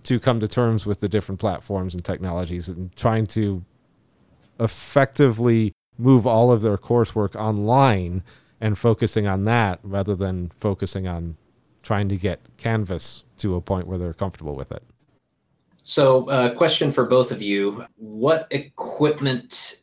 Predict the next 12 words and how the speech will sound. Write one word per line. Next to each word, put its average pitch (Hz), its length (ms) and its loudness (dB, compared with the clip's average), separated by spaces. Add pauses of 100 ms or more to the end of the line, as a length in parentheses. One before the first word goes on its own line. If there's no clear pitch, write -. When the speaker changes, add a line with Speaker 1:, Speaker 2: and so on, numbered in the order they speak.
(380)
Speaker 2:
did 117 680 2
the 120 120 -2
school 127 920 -2
or 123 80 0
the 113 160 -6
district 127 680 -6 (180)
give 120 320 -2
you 117 640 -2 (400)
before 117 480 -2
the 113 80 -6
school 123 380 0
year? 156 400 2